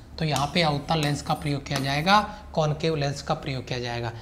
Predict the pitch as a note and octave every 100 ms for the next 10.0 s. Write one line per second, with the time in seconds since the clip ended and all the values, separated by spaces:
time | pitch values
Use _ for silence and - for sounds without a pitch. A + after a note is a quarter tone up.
0 | - B3 C4 A#3 A#3+ C#4 B3+ C4 G#3+ F3+
1 | D#3 C3 C3 C#3+ G#3+ A#3+ F#3+ E3 C3+ B2
2 | B2 - - - F3+ G3 G#3 A3 G3+ D#3
3 | D#3+ E3+ E3 - - - - - - -
4 | E3+ D3+ D#3+ F3+ E3+ F3+ F#3+ F#3 E3 -
5 | F#3 E3 D#3+ D#3+ D#3+ C#3+ C3+ B2 B2 -
6 | - - - - - - - - - F#3+
7 | F3 D#3+ - D#3+ D#3+ D#3 C#3+ C3 - -
8 | - - - - - - - F#3 F3+ G#3+
9 | G3 G#3+ F#3+ G3 G3+ F3+ F3 G3 G#3 G#3+